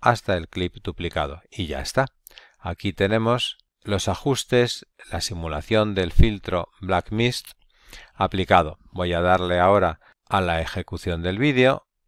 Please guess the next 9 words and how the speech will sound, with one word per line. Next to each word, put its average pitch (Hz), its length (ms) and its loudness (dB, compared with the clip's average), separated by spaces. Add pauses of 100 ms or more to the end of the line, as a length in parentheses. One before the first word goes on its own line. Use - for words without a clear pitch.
(300)
al 98 180 -2
mismo 95 360 -2
tiempo 107 460 0 (320)
que 98 180 0
hago 90 220 2
visible 98 460 -2
y 95 40 -2
no 87 160 -2
visible 104 640 -2